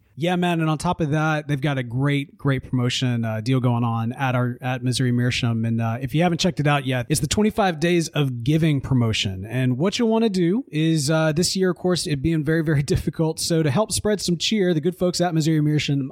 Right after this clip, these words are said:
are offering a twenty-five days of giving giveaway.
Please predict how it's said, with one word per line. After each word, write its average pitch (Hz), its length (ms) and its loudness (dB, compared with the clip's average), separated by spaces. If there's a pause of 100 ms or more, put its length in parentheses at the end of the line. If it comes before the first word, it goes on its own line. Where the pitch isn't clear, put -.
are 226 220 0
offering 190 320 0
a 135 40 2
twenty-five 165 440 0
days 139 320 0 (360)
of 120 120 -6
giving 135 320 2
giveaway. 117 480 -2